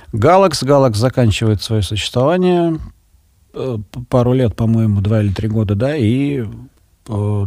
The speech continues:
также организовывается команда "Зенит". То есть на базе команды, э, не с-, не вспомню щас, как называется. Вот, она также выходит, э,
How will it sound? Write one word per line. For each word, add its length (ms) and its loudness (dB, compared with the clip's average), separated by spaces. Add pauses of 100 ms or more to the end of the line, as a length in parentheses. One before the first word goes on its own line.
также 300 0
организовывается 760 0
команда 340 0
"Зенит". 440 -4 (460)
То 100 -4
есть 160 -2
на 360 2 (420)
базе 480 2
команды, 720 2 (340)
э, 80 -14
не 960 -4
с-, 140 -8
не 140 0
вспомню 300 -2
щас, 140 -6
как 200 -10
называется. 580 -2 (340)
Вот, 260 0
она 180 4
также 360 2
выходит, 500 -4
э, 280 -8